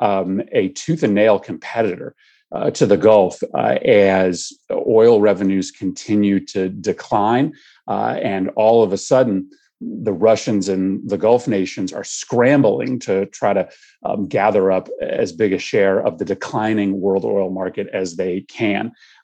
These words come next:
Um, I don't know that you want to be in business with your primary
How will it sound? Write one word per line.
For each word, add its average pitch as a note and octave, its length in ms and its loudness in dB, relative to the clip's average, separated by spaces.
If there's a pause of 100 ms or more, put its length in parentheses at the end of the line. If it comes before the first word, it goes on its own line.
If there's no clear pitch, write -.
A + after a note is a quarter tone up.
Um, A2 440 -2
I A2+ 60 2
don't A2 160 2
know A#2 140 4
that G#2+ 120 -2
you G#2+ 80 -2
want G#2 140 0
to F2+ 40 -2
be G2 160 -2
in F#2+ 140 -4
business G2+ 420 -2
with F#2 140 -6
your F2+ 220 -6
primary G2 880 0